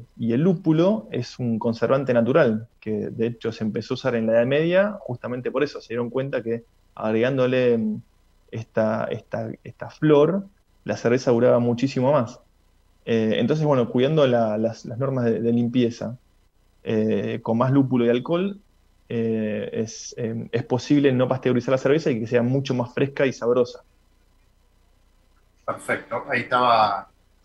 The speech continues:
Speaker 2: estoy averiguando quién era la otra persona que conocía, si ya mandé unos mensajes, está, mi, mi socio
Speaker 1: Bueno.
Speaker 2: me está escribiendo, escuchando el programa, me dice que bueno, y le digo, "Po-, después comentame quién es la persona que conoces", así después, eh, fuera del aire te lo cuento.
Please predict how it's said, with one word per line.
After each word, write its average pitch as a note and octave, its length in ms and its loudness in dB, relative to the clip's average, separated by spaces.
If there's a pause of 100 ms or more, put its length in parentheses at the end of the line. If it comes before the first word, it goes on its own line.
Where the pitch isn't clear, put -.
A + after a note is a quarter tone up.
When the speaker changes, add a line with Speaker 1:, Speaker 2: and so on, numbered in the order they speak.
Speaker 2:
estoy A#2+ 140 -2
averiguando A#2+ 760 2
quién A#2+ 140 -6
era A#2 160 0
la A2+ 60 -2
otra A2+ 180 -6
persona A2+ 340 -4
que G#2+ 80 -6
conocía, A2+ 460 -4
si G#2+ 160 -14
ya A2+ 180 -6
mandé A2 300 -4
unos G#2+ 240 -8
mensajes, A2+ 480 -6
está, A2+ 360 0
mi, A2 120 -18 (120)
mi A#2+ 100 -8
socio A#2 240 -2
Speaker 1:
Bueno. A#2+ 120 4
Speaker 2:
me A#2 60 -2
está B2 140 -4
escribiendo, A#2+ 420 -2
escuchando B2 400 -6
el A#2 60 -6
programa, B2 360 2
me A#2+ 60 -4
dice A#2+ 220 -10
que C3 80 -6
bueno, C#3 300 0
y A#2 40 -6
le A2+ 60 -6
digo, A#2 320 -8
"Po-, B2 180 -2
después C#3 340 -4 (280)
comentame C3 500 2
quién C3+ 120 0
es C3 100 2
la B2+ 60 -2
persona C3 260 -2
que A#2+ 80 0
conoces", B2 480 -6
así B2+ 240 -6
después, A#2+ 240 -6
eh, A2 380 -6 (340)
fuera C#3 240 6
del C3 80 6
aire C3+ 160 4
te B2+ 100 -4
lo A#2 100 -4
cuento. A2 300 -12